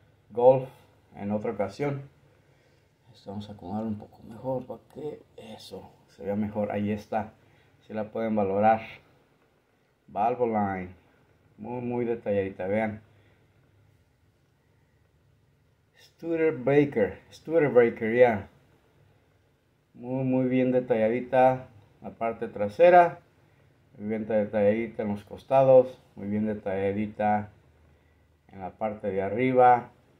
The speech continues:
Vean nada más el frente,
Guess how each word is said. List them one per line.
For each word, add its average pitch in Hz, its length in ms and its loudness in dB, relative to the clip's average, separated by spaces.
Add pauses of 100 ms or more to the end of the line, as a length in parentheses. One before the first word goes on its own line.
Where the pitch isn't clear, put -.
(160)
Vean 120 320 -6
nada 110 240 0
más 107 520 -4 (380)
el 87 180 -12
frente, 123 760 -4